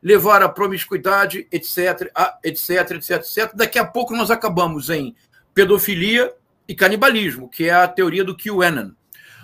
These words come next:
O que que eles estão fazendo? É isso, a, esse é o pressuposto básico. Há uma hegemonia cultural da esquerda, cuja finalidade última é solapar as bases da civilização greco-romana, judaico-cristã, através do ataque à família. Então, tudo que vocês falaram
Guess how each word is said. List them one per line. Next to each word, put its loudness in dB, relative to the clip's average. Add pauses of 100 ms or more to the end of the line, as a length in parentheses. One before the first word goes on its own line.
(120)
O -8
que -2
que 2
eles 2
estão -2
fazendo? -4
É 2
isso, 0
a, -6
esse 2
é 4
o 0
pressuposto -6
básico. -8 (360)
Há 4
uma 2
hegemonia -2
cultural -4
da -4
esquerda, 0 (640)
cuja 0
finalidade -2
última -6
é -4
solapar -2
as -12
bases 0
da -8
civilização -6
greco-romana, -2
judaico-cristã, 0 (420)
através 0
do 0
ataque 2
à 0
família. -2
Então, 4 (360)
tudo 6
que -6
vocês 0
falaram 2